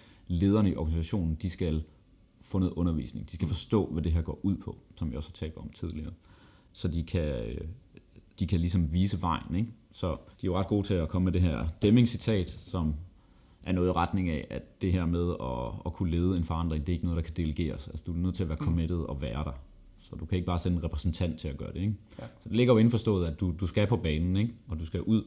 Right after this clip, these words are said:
Speaker 1: og vise vejen og opfordre hele organisationen og være en form for mentor for den her lean-agile tankegang. Så det er, det er med i modellen, og det er noget, de har overvejet. Man kan sige, de, de gør det måske ikke lige så operationelt, som Scrum at Scale lægger op til.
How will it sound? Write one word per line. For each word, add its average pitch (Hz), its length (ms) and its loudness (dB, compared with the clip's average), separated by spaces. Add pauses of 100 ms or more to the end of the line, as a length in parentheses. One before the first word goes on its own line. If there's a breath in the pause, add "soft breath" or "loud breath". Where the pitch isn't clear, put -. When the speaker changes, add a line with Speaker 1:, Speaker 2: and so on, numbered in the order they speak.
Speaker 1:
og 80 240 -2
vise 98 240 2
vejen 78 420 -2
og 78 280 -4 (200)
opfordre 110 360 0
hele 131 300 6
organisationen 87 680 0
og 73 140 -6
være 80 140 0
en 82 60 0
form 95 180 0
for 92 100 0
mentor 92 260 2
for 82 80 -4
den 90 100 2
her 92 60 4
lean-agile 87 720 2
tankegang. 82 540 -4 (460)
Så - 180 -8 (140)
det 104 340 0
er, 92 40 -4
det 95 240 4
er 113 100 8
med 120 180 10
i 120 40 8
modellen, 101 400 4
og 76 100 -2
det 90 60 2
er 92 40 2
noget, 95 160 2
de 92 60 0
har 90 80 2
overvejet. - 480 -4 (440)
Man 92 140 0
kan 87 100 0
sige, 92 180 0
de, 87 280 -2 (140)
de 104 40 -8
gør 101 120 2
det 98 100 4
måske 107 140 2
ikke 147 100 2
lige 156 80 4
så 156 140 4
operationelt, 101 720 2
som 82 400 -6
Scrum 101 240 -2
at 104 80 0
Scale 107 280 2
lægger 101 160 0
op - 140 -4
til. - 140 -10